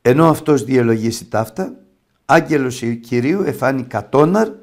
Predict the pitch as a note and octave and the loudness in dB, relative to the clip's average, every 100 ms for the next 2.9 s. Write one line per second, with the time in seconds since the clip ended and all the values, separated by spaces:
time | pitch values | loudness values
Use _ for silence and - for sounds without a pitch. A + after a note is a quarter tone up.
0 | _ A2+ G#2+ G#2+ A#2+ A#2 G#2+ F2 E2+ - | _ -12 -12 -8 -6 -4 -4 -6 -10 -16
1 | _ _ _ _ _ _ B2+ C3 C3 G3+ | _ _ _ _ _ _ 2 2 2 -4
2 | G3+ D#3 F3+ F3+ D#3 D#3+ D#3+ C#3+ | -4 -2 -4 -6 -8 -8 -6 -8